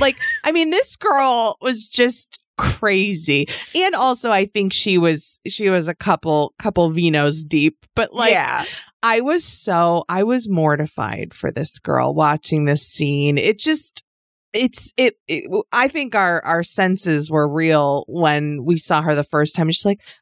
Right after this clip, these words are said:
Speaker 1: "Oh, so what do you mean you're getting married at first sight? What? What do you mean?"
Speaker 2: <laughs>
Speaker 1: It's,
Speaker 2: Yeah.
Speaker 1: it's real.
Speaker 2: It
Speaker 1: Nate's
Speaker 2: must,
Speaker 1: gonna
Speaker 2: I think
Speaker 1: have
Speaker 2: it
Speaker 1: to
Speaker 2: was
Speaker 1: fess up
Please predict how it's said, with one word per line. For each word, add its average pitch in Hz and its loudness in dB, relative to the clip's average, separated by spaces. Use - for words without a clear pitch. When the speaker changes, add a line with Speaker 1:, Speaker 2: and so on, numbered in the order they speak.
Speaker 1:
"Oh, 269 2
so 269 0
what 262 2
do 262 2
you 262 2
mean 262 2
you're 254 0
getting 220 2
married 208 2
at 208 -2
first 196 -2
sight? 180 2
What? 208 0
What 208 0
do 349 6
you 233 2
mean?" 220 2
Speaker 2:
<laughs> - -20
Speaker 1:
It's, - 2
Speaker 2:
Yeah. 123 4
Speaker 1:
it's 127 -2
real. 135 0
Speaker 2:
It - 2
Speaker 1:
Nate's 214 6
Speaker 2:
must, 180 0
Speaker 1:
gonna 180 4
Speaker 2:
I - 4
think 180 2
Speaker 1:
have 147 2
Speaker 2:
it - 0
Speaker 1:
to 175 2
Speaker 2:
was 147 -4
Speaker 1:
fess 143 0
up 135 2